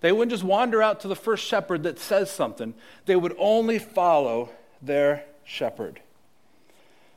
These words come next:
Let me ask you a question today. Do you know your shepherd's voice?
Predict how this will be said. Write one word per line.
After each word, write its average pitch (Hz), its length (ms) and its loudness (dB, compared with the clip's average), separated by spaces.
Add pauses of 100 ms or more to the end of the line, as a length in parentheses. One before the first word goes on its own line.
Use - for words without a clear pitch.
(140)
Let 160 100 -6
me 170 80 -2
ask 165 220 0
you 151 100 -2
a 135 40 -2
question 127 500 -6
today. 107 560 -8 (1000)
Do 123 80 -10
you 151 240 -6
know 185 380 -2
your 147 320 -4
shepherd's 110 480 -10
voice? - 640 -12